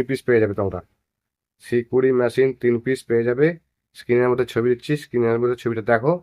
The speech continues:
একসঙ্গে তিন পিস সি কুড়ি মেশিন ছবি পেয়ে, আহ, মানে পেয়ে যাবে তোমরা। একটা গোল্ড স্টিকারের মাল আছে, দুটো, দুটো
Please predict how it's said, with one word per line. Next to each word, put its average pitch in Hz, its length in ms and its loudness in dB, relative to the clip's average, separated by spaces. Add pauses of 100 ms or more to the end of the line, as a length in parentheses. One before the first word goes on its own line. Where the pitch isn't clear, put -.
(460)
একসঙ্গে 127 500 0
তিন 123 260 0
পিস 127 240 -4
সি - 180 -4
কুড়ি 123 220 -2
মেশিন 117 300 0
ছবি 117 200 -2
পেয়ে, 117 240 -2
আহ, 110 140 2
মানে 107 220 0
পেয়ে 123 200 4
যাবে 101 180 4
তোমরা। 92 240 -4 (420)
একটা 101 280 0
গোল্ড 120 240 0
স্টিকারের 123 380 0
মাল 127 200 2
আছে, 131 260 -2
দুটো, 117 260 -2 (400)
দুটো 120 240 0